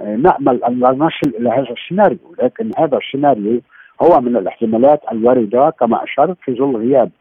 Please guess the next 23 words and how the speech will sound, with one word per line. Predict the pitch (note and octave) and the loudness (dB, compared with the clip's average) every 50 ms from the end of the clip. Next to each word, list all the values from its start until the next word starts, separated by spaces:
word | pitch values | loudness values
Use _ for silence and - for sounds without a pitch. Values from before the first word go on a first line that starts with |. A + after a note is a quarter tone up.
| - - D3+ | -6 0 2
أي | E3+ F3 C3 | 2 2 2
معالجة | A2+ G#2+ - A2 C3+ B2 G2+ G2+ F#2+ G#2 F#2+ - B2+ | 2 0 0 2 2 2 0 -2 -4 -4 -4 -4 -4
جدية | A2 F2+ - A#2+ A2+ A2+ C3 C#3 D#3+ E3+ _ _ _ _ _ _ _ - | -4 -4 -6 -6 -2 2 2 2 2 0 _ _ _ _ _ _ _ -2
لأزمات | B2+ D3 C#3 C#3 B2+ C3 C3 D#3 E3 E3 - B2+ | 0 2 2 2 0 0 0 0 0 0 -2 -2
المواطنين، | C3 C3+ C3 B2+ - - A2 G#2+ A2+ B2 C#3 D3+ E3+ E3+ _ - | 0 2 2 2 2 0 -4 -2 -2 -2 -2 -4 -6 -8 _ -2
وبالتالي | C3 - D3 C#3 _ - F#3 F3 C#3 A#2 A#2+ C3 C#3 C3+ B2+ - | -2 0 -2 -2 _ 2 2 2 4 4 2 0 0 0 -4 -6
في | - B2+ A#2+ C3 | -6 -4 0 0
ظل | D#3 D3+ C3 - - | 0 0 0 -2 -6
حكومة | A#2 - - C#3+ B2 A2+ - _ - | -6 -2 -2 0 0 0 -2 _ -8
تصريف | - - - - A#2 - - | -10 -6 -4 -4 -4 -2 -2
أعمال، | G#2+ G#2+ G#2 A#2 B2 C3 D3 D#3+ E3+ - _ _ _ _ _ _ | -2 -2 0 2 2 2 2 0 -2 -6 _ _ _ _ _ _
في | - A#2+ | -8 -4
ظل | C3 C#3 C3 A#2 | -2 -2 -2 0
غياب | A#2+ A#2+ B2+ B2 A2 | 0 0 0 0 -2
رئيس | G2+ G2+ A2 A#2+ | -2 -6 -6 -6
جمهورية، | G#2+ A2+ G#2+ F#2+ G#2 G#2+ A2+ A#2 C#3 D3 C#3+ - - | -6 -6 -6 -6 -6 -8 -6 -2 0 2 2 2 0
في | C3 B2 | -4 -6
ظل | - B2+ C3+ C3 A#2 | -2 -2 -2 -2 -2
غياب | G2+ A#2 A2+ A#2+ C3 C3+ A#2+ G2 _ _ _ _ _ _ _ _ _ - | -2 -2 0 2 2 0 0 -2 _ _ _ _ _ _ _ _ _ -2
يعني | G#2+ A#2+ A#2+ F#2 G#2+ A2 G2 | 0 2 2 2 0 -2 -4
في | - C3+ B2 | -4 -2 0
ظل | C#3+ D3 D3+ C3+ | 2 2 2 2
مجلس | C3+ C#3+ B2+ A#2 A2 | 2 0 0 -2 -6